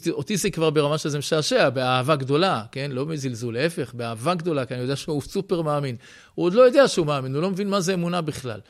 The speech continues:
כן, אחד אומר לי, לדוגמה, עוד אחד היה גם כן, "לא, אני זה, אבל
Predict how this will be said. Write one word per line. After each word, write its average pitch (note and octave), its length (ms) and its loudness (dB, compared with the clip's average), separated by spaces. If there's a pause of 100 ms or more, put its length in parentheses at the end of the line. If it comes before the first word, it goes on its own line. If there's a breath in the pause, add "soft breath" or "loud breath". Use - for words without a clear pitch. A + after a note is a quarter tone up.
(320 loud breath)
כן, D#3+ 180 0
אחד C#3 340 0
אומר C#3+ 220 4
לי, C#3+ 120 6
לדוגמה, C3 380 2
עוד C3+ 180 4
אחד C3 240 0
היה B2 240 2
גם C3+ 220 0
כן, A#2+ 180 -2 (340 loud breath)
"לא, G#3 200 8
אני B3 280 4
זה, B3 160 4
אבל G#3 160 4